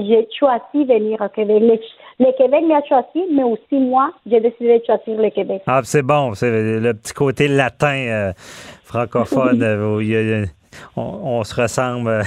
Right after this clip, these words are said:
Speaker 2: <laughs> là-dessus. Et, euh, mais une fois qu'on est ici, là, ça, ça doit vraiment, euh, être, euh, assez, euh, gros comme adaptation. Faut, on n'a plus beaucoup de temps, mais c'est, il doit falloir s'adapter assez rapidement, là.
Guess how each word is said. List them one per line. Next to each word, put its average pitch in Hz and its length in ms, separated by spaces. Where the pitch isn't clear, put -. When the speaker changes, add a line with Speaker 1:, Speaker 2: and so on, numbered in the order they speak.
Speaker 2:
<laughs> - 100
là-dessus. 123 580
Et, 131 320
euh, 127 320
mais 143 240
une 127 80
fois 226 180
qu'on 220 140
est 165 200
ici, - 360
là, 120 180
ça, 127 240
ça 127 200
doit 139 240
vraiment, 131 340
euh, 139 460
être, 117 260
euh, 147 160
assez, 143 640
euh, 104 220
gros 120 320
comme 131 260
adaptation. 127 720
Faut, 135 140
on 135 120
n'a 139 80
plus 180 140
beaucoup 165 240
de - 80
temps, 180 200
mais 131 120
c'est, 117 180
il 180 460
doit 160 160
falloir 156 340
s'adapter 143 680
assez 135 240
rapidement, 117 600
là. 98 120